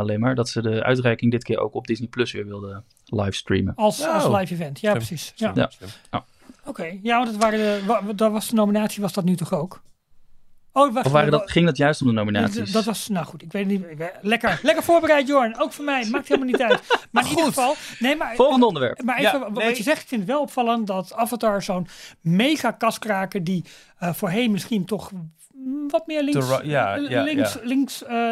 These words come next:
Speaker 2: liet ze een beetje links liggen bij dit soort, eh, verkiezingen. Die is nu gewoon dik genomineerd. En dat is ook wel weer, eh,
Speaker 3: Dat is wel bijzonder.
Speaker 1: Wat heel
Speaker 2: Ja.
Speaker 1: opvallend is, is dat het allemaal films zijn die in het, eh, pas in de laatste twee, drie maanden van het jaar zijn uitgekomen. Dus
Speaker 3: Ja.
Speaker 1: Wakanda Forever en Avatar,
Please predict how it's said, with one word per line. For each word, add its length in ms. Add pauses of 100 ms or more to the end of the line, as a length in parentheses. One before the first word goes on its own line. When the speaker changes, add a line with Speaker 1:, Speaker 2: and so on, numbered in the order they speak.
(140)
Speaker 2:
liet 220
ze 60
een 60
beetje 160
links 200
liggen 240
bij 120
dit 160
soort, 240
eh, 60
verkiezingen. 460 (360)
Die 300
is 120
nu 120
gewoon 420
dik 180
genomineerd. 580
En 60
dat 120
is 120
ook 100
wel 100
weer, 240
eh, 240
Speaker 3:
Dat 100
is 60
wel 100
bijzonder. 260
Speaker 1:
Wat 80
heel 140
Speaker 2:
Ja. 40
Speaker 1:
opvallend 380
is, 180
is 100
dat 180
het 120
allemaal 260
films 300
zijn 180
die 80
in 80
het, 260
eh, 200
pas 140
in 60
de 80
laatste 300
twee, 200
drie 160
maanden 280
van 100
het 100
jaar 160
zijn 120
uitgekomen. 540
Dus 80
Speaker 3:
Ja. 60
Speaker 1:
Wakanda 260
Forever 400
en 100
Avatar, 400